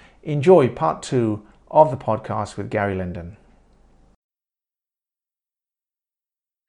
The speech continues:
Maybe we'll do that. But, uh, and let's bring it up to date, up to, um, O R G, org, org surfboards, org, org dot surfboards. Tell me a little bit about where we are now with org,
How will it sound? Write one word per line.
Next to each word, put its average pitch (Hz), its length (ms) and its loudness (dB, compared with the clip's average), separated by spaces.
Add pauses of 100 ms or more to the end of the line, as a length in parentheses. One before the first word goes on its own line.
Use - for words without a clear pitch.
(200)
Maybe 175 260 -6
we'll 165 140 -2
do 160 180 0
that. 127 320 0 (340)
But, 143 200 4
uh, 151 120 6
and 208 160 6
let's 269 160 8
bring 247 240 2
it 233 80 8
up - 160 2
to 151 80 -4
date, 165 400 2 (260)
up 170 220 -4
to, 147 500 2 (220)
um, 127 440 2
O 143 140 6
R 131 160 4
G, 135 260 0
org, 170 440 6 (360)
org 185 260 6
surfboards, 113 640 -2 (120)
org, 135 380 -2
org 139 260 2
dot 135 220 4
surfboards. 127 540 -2 (480)
Tell 190 160 6
me 208 80 6
a 190 40 8
little 190 140 6
bit 165 160 6
about 151 380 4
where 147 160 6
we 143 80 6
are 135 180 4
now 131 240 0
with 113 180 -2
org, 120 320 0